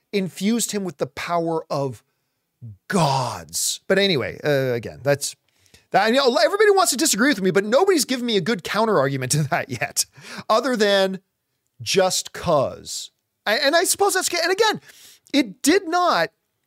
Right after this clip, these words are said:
it didn't, it didn't ruin the show for me. I loved the show. But yeah, I just wish they'd done that one thing better. All right, Legends of Tomorrow writes,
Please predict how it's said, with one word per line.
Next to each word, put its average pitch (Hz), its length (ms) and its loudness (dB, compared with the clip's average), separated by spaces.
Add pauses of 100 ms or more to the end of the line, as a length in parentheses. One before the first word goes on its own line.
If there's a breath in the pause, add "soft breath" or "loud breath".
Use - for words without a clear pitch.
(480)
it 208 100 -4
didn't, 370 320 -2 (360)
it 254 100 -2
didn't 349 240 2
ruin 349 240 4
the 254 80 0
show 415 220 4
for - 120 -8
me. 151 120 -4
I 233 160 2
loved 294 380 2
the 311 100 -2
show. 359 480 -2 (380 soft breath)
But 175 260 2
yeah, 175 220 2
I 151 80 2
just 180 200 -8
wish 143 160 -4
they'd 170 140 0
done 127 160 0
that 147 140 0
one 120 180 -4
thing 165 200 -6
better. 220 300 -4 (460 loud breath)
All - 60 2
right, 156 180 -2
Legends 226 340 2
of 240 100 -8
Tomorrow 190 400 0
writes, - 320 -6